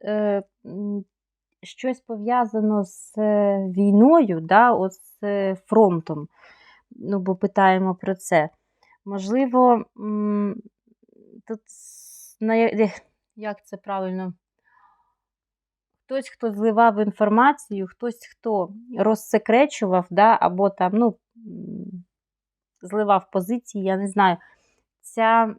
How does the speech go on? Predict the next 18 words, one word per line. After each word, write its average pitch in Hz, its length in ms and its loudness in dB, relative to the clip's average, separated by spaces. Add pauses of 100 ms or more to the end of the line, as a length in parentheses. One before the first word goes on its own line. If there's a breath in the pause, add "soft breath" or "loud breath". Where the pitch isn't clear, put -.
(120)
м, 190 600 -8
тут 226 140 -12
більша 226 420 -6
жіноча 202 560 0
енергія, 208 520 0
да, 226 200 4
королева 202 540 0
жезлів. 180 540 -2
Певна 196 300 -6
королева 190 520 -6
жезлів 233 360 -2
потрапляє 202 800 -2 (160)
під, 214 220 -14 (320)
е, 175 680 -8
мечовий 190 680 -4
удар. 170 360 -2 (500 loud breath)
Буде 226 580 -4 (360)
розкриття 214 960 -4